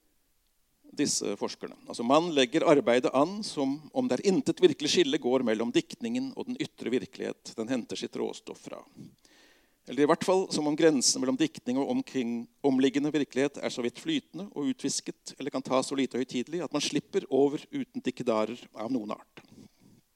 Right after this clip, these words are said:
Billedlig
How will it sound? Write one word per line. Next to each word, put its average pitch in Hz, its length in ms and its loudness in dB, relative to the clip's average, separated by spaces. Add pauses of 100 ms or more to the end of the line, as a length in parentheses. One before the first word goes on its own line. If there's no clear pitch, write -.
(1800)
Billedlig 196 340 6